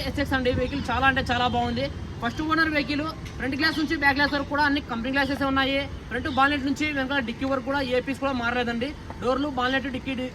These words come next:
డిక్కీ, బంపర్లు ఏవి కూడా చేంజ్ అవ్వలేదు. టోటల్ ఒరిజినల్ బండి అండి. టైర్స్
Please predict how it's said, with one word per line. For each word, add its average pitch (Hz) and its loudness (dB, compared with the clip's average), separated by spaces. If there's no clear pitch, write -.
డిక్కీ, 269 -4
బంపర్లు 269 0
ఏవి 269 0
కూడా 277 -2
చేంజ్ 262 2
అవ్వలేదు. 262 0
టోటల్ 269 2
ఒరిజినల్ 247 0
బండి 240 0
అండి. 196 -4
టైర్స్ 294 2